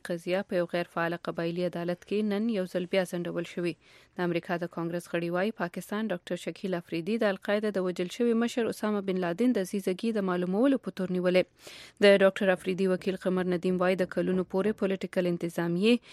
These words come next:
د لملیټ د حکومتي وکیل غیر حاضرۍ او اوس د غیر فعاله فاټا ټرایبیونل د لاسه کیس په مخ په وړاندې نه ځي. قمر ندیم وایي، هغه ته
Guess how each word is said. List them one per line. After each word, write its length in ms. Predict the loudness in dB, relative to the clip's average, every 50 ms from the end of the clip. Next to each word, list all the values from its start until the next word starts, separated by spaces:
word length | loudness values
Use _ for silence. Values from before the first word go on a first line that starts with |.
| -20 -20 -20 -8 _ 8 8
د 220 | 10 10 8 8 6
لملیټ 500 | 6 6 6 6 6 4 4 2 2 2
د 160 | 2 2 2
حکومتي 520 | -2 -2 0 2 2 2 2 4 4 4 4
وکیل 260 | 4 2 0 0 2 4 4
غیر 180 | 4 4 4
حاضرۍ 380 | 2 0 2 0 2 2 4 4 4 4
او 80 | 4
اوس 240 | 4 2 2 2 0
د 140 | 0 2 2
غیر 180 | 2 2 2 2
فعاله 320 | 2 4 4 4 2 4 4
فاټا 320 | 4 4 4 2 2 2 0
ټرایبیونل 560 | 0 0 2 4 6 6 6 6 6 4 4
د 100 | 4 2
لاسه 300 | 2 2 2 0 0 0 -6 -20 -20 -20 -20 0 2
کیس 260 | 4 4 4 2 0 0
په 320 | 0 0 0 0 0 0
مخ 180 | 0 0 -2 -2
په 60 | 0 0 2
وړاندې 340 | 2 2 2 2 2 2 2
نه 120 | 2 2
ځي. 100 | 0 -2 -4 _ _ _ _ _ _ -6
قمر 200 | -4 -2 -2 -2 -2
ندیم 280 | -2 -2 0 0 2 4
وایي، 160 | 4 4 2 2 _ -10 -20 -6 -2
هغه 200 | 2 6 6 8 8 8
ته 120 | 6 6